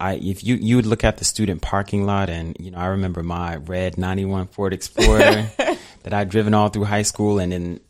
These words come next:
Speaker 1: after that, it's just, like, lines of B M Ws that the other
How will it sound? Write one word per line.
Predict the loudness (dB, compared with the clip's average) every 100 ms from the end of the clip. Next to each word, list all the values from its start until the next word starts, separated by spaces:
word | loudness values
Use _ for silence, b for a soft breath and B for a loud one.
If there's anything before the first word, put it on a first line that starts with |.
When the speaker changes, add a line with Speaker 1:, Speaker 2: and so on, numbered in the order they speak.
| _
Speaker 1:
after | 0 0 0
that, | 0 2
it's | 0 -4
just, | -10
like, | -12 -12
lines | -6 -4 -4 -4
of | -6
B | -4
M | -4
Ws | -6 -8 -8 -8 -8 -10 -12 -10
that | -10
the | -8 -8
other | -8 -10